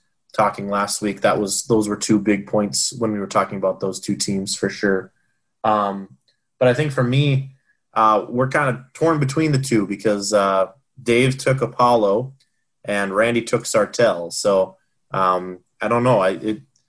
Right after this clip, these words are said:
I think it's gonna be a very close game. I think it's gonna, I, honestly, I think it's gonna be a very good game between the two teams. Um,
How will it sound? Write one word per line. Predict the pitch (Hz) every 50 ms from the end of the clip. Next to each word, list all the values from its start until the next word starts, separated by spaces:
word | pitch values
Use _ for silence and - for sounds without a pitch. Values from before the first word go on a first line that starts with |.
| _ _ _ _ _ _ _ _ _
I | - 110 131 135
think | 147 139
it's | 131 -
gonna | - 127 127
be | 120 123
a | 117
very | 107 120 120 120
close | 110 - - 120 120 127 127 -
game. | - 117 120 131 139 147 135 - - -
I | 101
think | 101 107 104 107
it's | 104 - - - _ _ -
gonna, | 117 110 107 104 101 - - -
I, | - 110 104 98 -
honestly, | - 92 87 - 107 107 110 107 - - 113 107
I | 104
think | 117 110 104
it's | 110 104 -
gonna | - 107
be | 104 104 101
a | 98
very | 107 104 104 95
good | 90 - - 107 107 107
game | 107 117 120 123 120
between | 107 104 - 110 107 104
the | 101
two | - - 113 107
teams. | - - 104 104 113 127 131 135 - - - _ _ _ _ _ _ _ _ -
Um, | 98 101 98 95 95 92 92 92 92 92 -